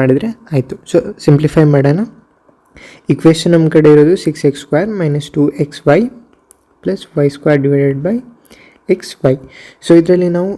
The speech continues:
ಎಕ್ಸ್ ಜಾಗದಲ್ಲಿ ತ್ರೀ, ವೈ ಜಾಗದಲ್ಲಿ ಸೆವೆನ್ ಸಬ್ಸ್ಟಿಟ್ಯೂಟ್ ಮಾಡಿದ್ರೆ ಆಯಿತು. ಸಬ್ಸ್ಟಿಟ್ಯೂಟ್ ಮಾಡೋಣ. ಸಿಕ್ಸ್ into ಎಕ್ಸ್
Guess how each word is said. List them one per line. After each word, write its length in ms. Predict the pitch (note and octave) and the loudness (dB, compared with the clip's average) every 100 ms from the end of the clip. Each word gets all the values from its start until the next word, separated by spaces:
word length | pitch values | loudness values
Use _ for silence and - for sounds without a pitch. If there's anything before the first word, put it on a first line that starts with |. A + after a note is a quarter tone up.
| - | -8
ಎಕ್ಸ್ 180 | D#3+ - - | -8 -8 -2
ಜಾಗದಲ್ಲಿ 480 | D#3+ D3 C#3+ C#3+ C#3+ C#3+ | -2 0 -2 0 -2 -4
ತ್ರೀ, 140 | - D#3+ C4 - _ _ _ _ D3 C#3+ | -4 -4 -4 -12 _ _ _ _ 0 4
ವೈ 80 | D3 C#3+ | 2 0
ಜಾಗದಲ್ಲಿ 420 | C3+ C3 D3 G3+ A#3 - | -6 -4 -4 -4 -8 -6
ಸೆವೆನ್ 220 | D3+ C#3+ C#3+ | -2 0 -2
ಸಬ್ಸ್ಟಿಟ್ಯೂಟ್ 400 | C3 - - C#3 F3+ | -6 -6 0 0 2
ಮಾಡಿದ್ರೆ 280 | C3+ B2+ F#3+ | 0 0 -2
ಆಯಿತು. 200 | F3 - - | -6 -8 -8
ಸಬ್ಸ್ಟಿಟ್ಯೂಟ್ 360 | C#3 - D3+ C#3+ | -8 -2 -4 -2
ಮಾಡೋಣ. 240 | D3 C#3 F3 A3+ - _ _ _ _ _ - | 0 0 -2 -8 -16 _ _ _ _ _ -2
ಸಿಕ್ಸ್ 220 | D3+ D#3 C#3+ | -2 0 -2
into 220 | C3+ F3 A#3 _ - - - _ F3 | -2 -4 -6 _ -20 -20 -20 _ -4
ಎಕ್ಸ್ 200 | E3 - | -2 -4